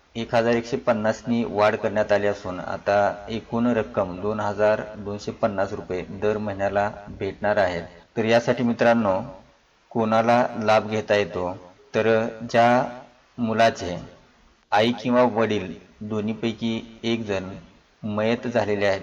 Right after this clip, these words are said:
किंवा वारलेत, अशा मुलांना या योजनेचा लाभ घेता येतो. याच्या ज्या नियम आणि अटी आहेत, त्या अशा आहेत.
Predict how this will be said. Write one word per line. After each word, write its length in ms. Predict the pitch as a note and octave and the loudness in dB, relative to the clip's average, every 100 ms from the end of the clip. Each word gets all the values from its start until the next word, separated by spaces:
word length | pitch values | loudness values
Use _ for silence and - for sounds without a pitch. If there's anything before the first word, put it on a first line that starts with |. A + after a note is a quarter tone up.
| G2 | -4
किंवा 160 | G#2 | -2
वारलेत, 500 | G#2 G#2+ G#2 G2+ G2+ F#2 G2 | 2 4 4 2 -2 -2 -8
अशा 540 | G#2 - A2 A2 A2 A2 | -10 0 2 2 0 -8
मुलांना 580 | A2 G2+ G#2 G2 F2 F#2 A#2+ - - - - - | -8 0 0 0 -4 -6 -10 -20 -20 -20 -20 -8
या 380 | G2 G2+ G2+ G#2+ G2+ | 0 2 2 0 -6
योजनेचा 720 | G#2+ G2 F#2+ G2 A2 G2+ G2+ - | -6 -6 -6 -4 -2 -2 -4 -8
लाभ 380 | G2 G2+ G#2 G2 A#2+ A2+ | -4 2 2 0 -6 -8
घेता 280 | G2 F2 G#2 | -8 0 0
येतो. 560 | G#2 G2 F2+ G2 - - _ | 0 -2 -4 -6 -12 -20 _
याच्या 320 | A2+ A2 - A#2+ | 0 0 2 2
ज्या 260 | B2 B2 A#2+ | 4 2 2
नियम 520 | A#2+ A2+ A2+ B2 B2 | 0 2 2 2 2
आणि 240 | - A2+ A#2+ | 0 -2 -2
अटी 260 | A2+ - A#2 | -2 0 4
आहेत, 240 | G#2 F#2 F2+ - | 4 2 -2 0
त्या 300 | G2+ G2+ G2 G2+ | 2 2 0 -2
अशा 280 | G#2+ - B2 | -4 4 6
आहेत. 340 | A2+ G2 F2+ | 6 6 0